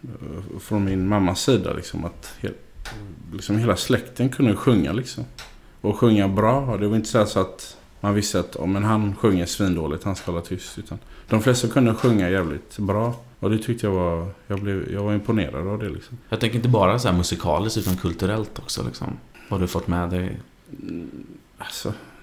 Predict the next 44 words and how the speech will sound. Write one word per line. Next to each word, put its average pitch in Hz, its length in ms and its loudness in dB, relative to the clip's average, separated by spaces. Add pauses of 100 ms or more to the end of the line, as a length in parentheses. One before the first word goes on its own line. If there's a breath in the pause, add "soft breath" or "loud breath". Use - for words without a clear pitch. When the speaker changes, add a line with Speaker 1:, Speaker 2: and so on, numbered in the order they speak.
(220 loud breath)
Speaker 1:
min 110 160 -2
familj 117 480 2
är 65 40 -2
ju, 107 140 -2
liksom, 110 300 -6 (100)
det 113 120 -8
är 110 40 -4
en 113 140 -4
knegarfamilj, 101 920 0
så - 160 -10
det 101 120 -6
är - 20 -2
inte 101 160 -8
så - 220 -8
här 101 80 -2 (140)
att 85 120 -10 (300)
pappa 95 340 -2
var 85 380 -4 (140)
dirigent 90 800 -4
och 92 440 -8 (140)
Speaker 2:
Nej, 143 220 6
nej, 120 100 6
men 113 100 6
jag 113 100 4
tänker, 101 300 4
liksom, 92 540 2 (300)
rent 92 340 -2
så - 120 0
här, 69 320 2 (300)
Speaker 1:
Allmänt. 113 420 6
Speaker 2:
na-, 113 120 6
na-, - 80 0
nationellt, 110 640 2
liksom, 92 200 -2
om 98 60 2
de 95 180 4
har 92 60 2
tagit - 220 -6
med 87 180 0
sig, 120 240 0
liksom, 87 400 -2 (220 loud breath)
kulturer 98 560 4
därifrån 98 580 2
som 90 460 0